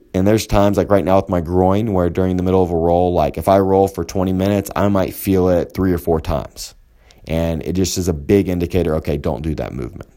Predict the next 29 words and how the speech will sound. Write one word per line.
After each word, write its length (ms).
Don't 180
do 140
that 240
movement. 240
Don't 160
put 100
yourself 320
in 120
that 200
situation." 640
But 160
I'm 80
not 240
feeling 260
pain 300
the 80
whole 260
time 240
I'm 160
rolling. 280
If 100
you're 80
feeling 320
pain 240
the 80
whole 200
time 240
you're 100
rolling, 520